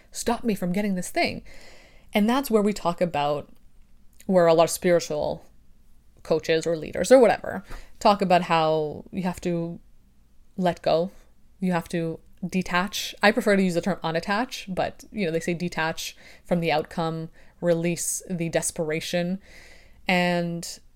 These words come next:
I had a hard time understanding what that meant for a really, really long time, because it's like, how, how can you release the desperation or the,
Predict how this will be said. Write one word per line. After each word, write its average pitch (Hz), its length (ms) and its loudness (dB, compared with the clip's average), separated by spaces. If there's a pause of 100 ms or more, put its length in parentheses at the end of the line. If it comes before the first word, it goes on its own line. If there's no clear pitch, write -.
(120)
I 214 180 0
had 233 140 -2
a 269 60 0
hard 190 240 -2
time 185 220 -4
understanding 170 400 -4
what 160 140 -6
that 160 140 -2
meant 165 280 -6
for - 340 -2
a 165 80 2
really, 175 300 0
really 160 220 -2
long 147 180 -10
time, 170 220 -8
because 226 220 -8
it's 233 120 -8
like, 247 220 -4
how, 220 560 -4
how 226 180 -4
can 233 180 -4
you 220 80 0
release 196 540 -4 (580)
the 202 60 0
desperation 185 680 -2
or 165 380 0
the, 170 500 -6